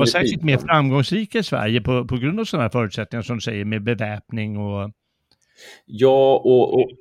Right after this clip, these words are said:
Speaker 1: jag tror en, en del skillnad där också, det är också att, eh, visst, vissa bondeuppror kanske lyckades, men framförallt så ser du att en, en förändring av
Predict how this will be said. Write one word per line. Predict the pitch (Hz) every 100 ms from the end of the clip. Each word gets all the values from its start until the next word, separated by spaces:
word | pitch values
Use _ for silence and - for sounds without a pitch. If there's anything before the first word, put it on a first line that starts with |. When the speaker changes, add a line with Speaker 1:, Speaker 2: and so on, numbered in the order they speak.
| _ 127 127
Speaker 1:
jag | 127 123
tror | 123 131
en, | 123
en | - 117 110
del | 131 143
skillnad | - 131 104 101
där | 101 95
också, | 92 -
det | 104
är |
också | 110 104 104 95
att, | 95 - - _
eh, | 98 95 95 92 95 87 - _ _ _ 107
visst, | 104 120 - -
vissa | 113 - 113
bondeuppror | 104 104 104 95 104 92
kanske | 101 95 98
lyckades, | 107 - - 131 101 -
men | 98
framförallt | - 120 113 110 120 135 127
så | 120
ser | - 90
du | 90
att | - -
en, | 90 - - - - -
en | 95
förändring | - - 104 120 131 127 123 117 107
av | 104 101 98 92 92